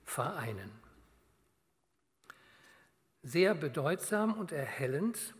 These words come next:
ist ein kleines, aber inhaltsschweres Sätzchen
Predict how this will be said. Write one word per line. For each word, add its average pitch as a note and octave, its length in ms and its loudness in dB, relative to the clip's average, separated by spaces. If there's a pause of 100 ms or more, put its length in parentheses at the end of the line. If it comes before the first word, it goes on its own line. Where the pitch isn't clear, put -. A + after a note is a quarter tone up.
(680)
ist F3 240 -6
ein C3+ 160 -2
kleines, D3 640 0
aber B2+ 400 -6 (300)
inhaltsschweres E3 1160 -2
Sätzchen F3+ 720 2